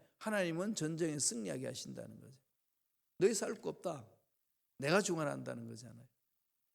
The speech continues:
"원수 갚는 것 네가 하지 마라. 그건 내가 하면 된다. 맡겨라." 말씀하시잖아요.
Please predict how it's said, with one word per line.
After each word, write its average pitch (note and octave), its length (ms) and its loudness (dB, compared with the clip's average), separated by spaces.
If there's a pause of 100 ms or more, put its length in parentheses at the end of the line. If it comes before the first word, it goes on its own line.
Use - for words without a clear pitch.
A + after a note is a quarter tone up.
(340)
"원수 F#3+ 340 12
갚는 A#3 320 12
것 A#3 180 12 (460)
네가 A3 240 8
하지 A3 180 6
마라. D#3 460 -2 (260)
그건 G#3 140 -2
내가 F3 300 2
하면 C#4 200 4
된다. C3 540 -2 (680)
맡겨라." A3+ 720 10 (520)
말씀하시잖아요. C3 880 2